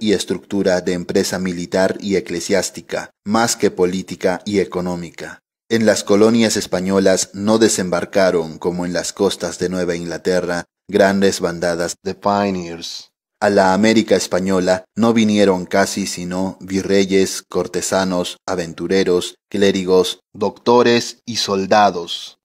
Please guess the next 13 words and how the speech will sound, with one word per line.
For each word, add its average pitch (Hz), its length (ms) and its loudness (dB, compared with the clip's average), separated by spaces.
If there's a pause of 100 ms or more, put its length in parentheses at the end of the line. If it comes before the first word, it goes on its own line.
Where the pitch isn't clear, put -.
(120)
No 117 180 2
se 127 160 2
formó 101 540 2
por 90 180 2
esto 92 500 -2
en 92 140 -6
el 87 140 -8
Perú 95 400 -4 (160)
una 120 400 6
verdadera 98 600 0
fuerza 104 680 0
de 98 240 -8
colonización. 90 1080 -8